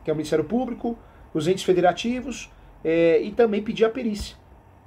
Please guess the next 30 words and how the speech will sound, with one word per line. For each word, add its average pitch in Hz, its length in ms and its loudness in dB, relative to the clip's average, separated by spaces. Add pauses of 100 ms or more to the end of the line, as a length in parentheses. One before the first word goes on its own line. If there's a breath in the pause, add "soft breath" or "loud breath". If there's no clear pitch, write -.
(500)
Se - 140 -10
o - 20 -6
seu 233 140 6
cliente, 220 400 0
talvez, 185 480 6
ele 165 100 -8
tenha 175 140 -4
uma 175 100 0
situação 170 380 -4
financeira 160 420 -4
mais 151 160 -2
complicada, 147 680 0 (320 soft breath)
você - 140 -2
pode 185 280 4
pedir 190 260 -4
antecipação 220 600 -2
da 226 120 -2
perícia. 156 420 -2 (400 soft breath)
Por 233 160 0
quê? 185 140 4
Porque 190 160 0
ele 202 100 2
não 220 160 0
gasta 208 320 2
duas 220 240 4
vezes. 208 420 0 (400 soft breath)
Ele 151 140 -4
não 180 140 2
vai 185 120 6
gastar 175 440 2